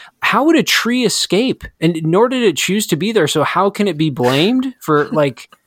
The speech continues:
Speaker 1: it's not like it chose where to sprout and it di-, it didn't move itself, and it certainly can't move now. What is,
Speaker 2: Yeah.
Speaker 1: what did they want the tree to do? Why, of, if you're gonna teach that message, why use a tree to embody that as a, like, a symbol or a metaphor?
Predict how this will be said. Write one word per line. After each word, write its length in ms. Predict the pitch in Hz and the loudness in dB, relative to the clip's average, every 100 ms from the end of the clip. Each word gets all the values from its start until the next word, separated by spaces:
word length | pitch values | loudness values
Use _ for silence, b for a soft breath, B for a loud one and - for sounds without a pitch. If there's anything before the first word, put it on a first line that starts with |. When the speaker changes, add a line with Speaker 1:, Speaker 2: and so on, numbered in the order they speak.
| _ _ _ _ _ | _ _ _ _ _
Speaker 1:
it's 160 | 180 240 | -2 0
not 120 | 254 | 0
like 100 | 214 | 2
it 120 | 185 | 0
chose 440 | - 170 175 202 170 | 0 2 4 4 2
where 120 | 185 | -2
to 120 | 170 | 0
sprout 800 | - - 143 147 180 196 - - - - | -4 -2 -2 0 -2 -2 -8 -16 -20 -2
and 160 | 151 | 2
it 100 | 151 139 | 2 2
di-, 140 | 190 | 0
it 80 | 165 | 0
didn't 180 | 196 185 | 0 2
move 280 | 151 190 240 | 4 2 0
itself, 380 | - 165 160 - B B | -2 0 0 -2 B B
and 100 | 156 | -2
it 120 | 151 | 0
certainly 320 | 262 233 185 | -2 0 0
can't 400 | - - 208 180 | 0 -2 -2 2
move 280 | 170 214 180 | 2 2 0
now. 640 | 147 202 285 151 185 214 _ _ | 0 0 0 0 0 -6 _ _
What 180 | 175 247 | -2 0
is, 120 | 240 | -2
Speaker 2:
Yeah. 140 | 160 196 | -2 -2
Speaker 1:
what 80 | |
did 120 | 247 233 | 0 0
they 100 | 233 | 2
want 220 | 240 233 | 0 -2
the 80 | 220 | -4
tree 260 | - 240 | -2 -2
to 100 | 214 | -2
do? 460 | 165 214 339 143 - _ B B | 0 2 2 0 -4 _ B B
Why, 420 | 139 170 220 277 285 | -2 0 2 2 2
of, 140 | 220 202 | 2 0
if 160 | 175 | 0
you're 80 | 202 | 2
gonna 140 | 214 | 2
teach 280 | 190 220 202 | 0 -2 -2
that 160 | 233 185 | 0 0
message, 440 | 190 220 214 139 | 0 0 -2 -2
why 200 | 151 175 | 0 2
use 300 | 202 196 208 185 | 2 2 2 2
a 60 | |
tree 760 | - - 165 185 202 175 143 - b b _ _ - | 0 -2 0 2 2 2 2 0 b b _ _ -4
to 240 | 180 170 | 2 2
embody 500 | 151 135 143 175 175 | 2 0 0 2 2
that 240 | 151 147 143 | 2 2 2
as 160 | 135 | 2
a, 100 | 135 | 0
like, 220 | 131 139 131 | 0 0 0
a 60 | |
symbol 540 | - - 180 170 139 127 | -2 0 2 4 4 2
or 100 | 123 | 2
a 60 | |
metaphor? 720 | 127 151 165 - 110 - - | 0 0 -2 -2 -8 -10 -14